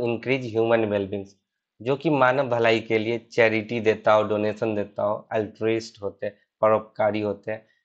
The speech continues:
ए, इनको बोल सकते हैं फिलैंथ्रोपिस्ट बोल सकते हैं, गिवर।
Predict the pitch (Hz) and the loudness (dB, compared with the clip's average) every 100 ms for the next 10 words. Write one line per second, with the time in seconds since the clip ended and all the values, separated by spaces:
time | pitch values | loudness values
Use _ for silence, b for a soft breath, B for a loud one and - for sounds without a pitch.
0 | _ 113 117 127 123 123 120 - 127 117 | _ 2 2 0 2 4 4 2 0 2
1 | 127 - 123 120 113 113 110 113 131 - | 0 2 4 4 2 2 2 2 -6 -4
2 | 117 117 113 113 120 107 110 113 | 0 0 0 -2 -2 -2 -2 -2